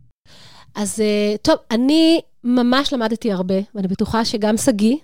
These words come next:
נכון? למרות שאתה יודע הרבה דברים כבר, וגם שני, נכון?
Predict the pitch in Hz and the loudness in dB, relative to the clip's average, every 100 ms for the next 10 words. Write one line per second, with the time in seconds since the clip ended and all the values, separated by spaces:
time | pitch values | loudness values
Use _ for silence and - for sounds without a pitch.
0 | 220 - 226 269 208 196 202 180 175 170 | -6 -2 0 0 -2 -6 -6 -6 -6 -4
1 | 175 175 175 175 190 190 233 _ - - | -6 -8 -8 -8 -8 -8 -8 _ -20 -20
2 | - _ 208 233 262 262 311 233 254 - | -20 _ -4 -2 -2 -2 -2 -2 -6 -12
3 | _ _ 214 220 208 269 | _ _ -16 -12 -10 -10